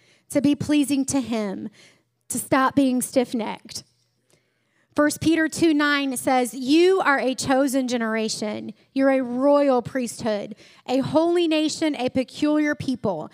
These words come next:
that you should f-, show forth the praises of him who hath called you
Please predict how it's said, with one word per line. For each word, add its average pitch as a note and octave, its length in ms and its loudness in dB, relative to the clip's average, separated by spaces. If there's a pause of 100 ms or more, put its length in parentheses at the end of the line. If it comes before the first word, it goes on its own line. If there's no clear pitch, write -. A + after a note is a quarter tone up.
(280)
that C4 140 -4
you C4+ 180 2
should C4 200 -2
f-, - 180 -20
show E4 320 2
forth D#4+ 360 0
the E4+ 100 -4
praises B3 500 -4
of A3+ 140 -4
him A#3 420 -6 (440)
who C4 100 0
hath A#3+ 280 -4
called A3 380 0
you G#3 360 -8